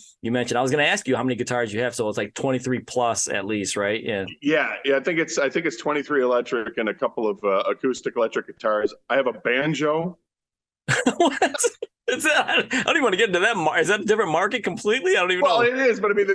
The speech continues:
Speaker 2: there's a, there's a story was that, like, eight years ago for my birthday, a friend of mine, she got me, uh, sh-, she rented me a banjo for three months. So I had it for three months.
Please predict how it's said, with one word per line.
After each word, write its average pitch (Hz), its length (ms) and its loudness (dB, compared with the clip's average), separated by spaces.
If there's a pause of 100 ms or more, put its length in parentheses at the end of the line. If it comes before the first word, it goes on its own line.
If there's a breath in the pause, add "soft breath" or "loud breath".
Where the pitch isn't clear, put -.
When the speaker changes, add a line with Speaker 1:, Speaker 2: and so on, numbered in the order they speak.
Speaker 2:
there's 208 220 0
a, 185 100 0
there's 175 400 -2
a 170 100 -4
story 190 320 2
was 156 280 2
that, 139 220 -2
like, 139 280 0
eight 165 180 -2
years 147 280 0
ago 139 200 4
for 135 120 -4
my 127 120 2
birthday, 139 500 0
a 117 40 -2
friend 139 240 -2
of 135 60 -2
mine, 117 220 -2
she 120 200 -6
got 117 320 0
me, 113 240 -2
uh, 98 240 -2 (240)
sh-, - 200 -8 (140)
she - 160 -4
rented 160 300 2
me 143 120 0
a 127 80 2
banjo 131 420 0
for 113 160 -10
three 135 220 -2
months. 110 320 -4
So 98 80 -6
I 113 60 0
had 139 80 2
it 135 100 -4
for 135 80 -8
three 135 220 -2
months. 113 380 -4